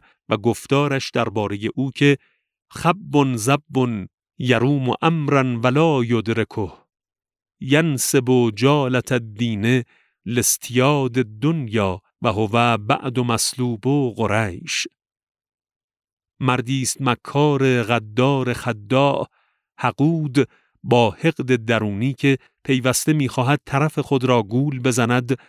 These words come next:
و بر زمین بکوبد. او داعیهٔ امارت و حکومت دارد و بدان نمی‌رسد.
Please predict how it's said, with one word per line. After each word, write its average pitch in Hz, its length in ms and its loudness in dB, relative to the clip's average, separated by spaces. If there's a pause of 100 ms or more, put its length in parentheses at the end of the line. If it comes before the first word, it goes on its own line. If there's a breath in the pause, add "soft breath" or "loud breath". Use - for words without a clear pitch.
(260 soft breath)
و 120 80 2
بر 110 180 0
زمین 113 580 -2
بکوبد. 98 520 -6 (680)
او 131 240 -2
داعیهٔ 123 640 0 (120)
امارت 123 600 0
و 131 80 0
حکومت 131 600 -4
دارد 104 380 2 (440 soft breath)
و 127 80 2
بدان 120 480 -2
نمی‌رسد. 117 640 -4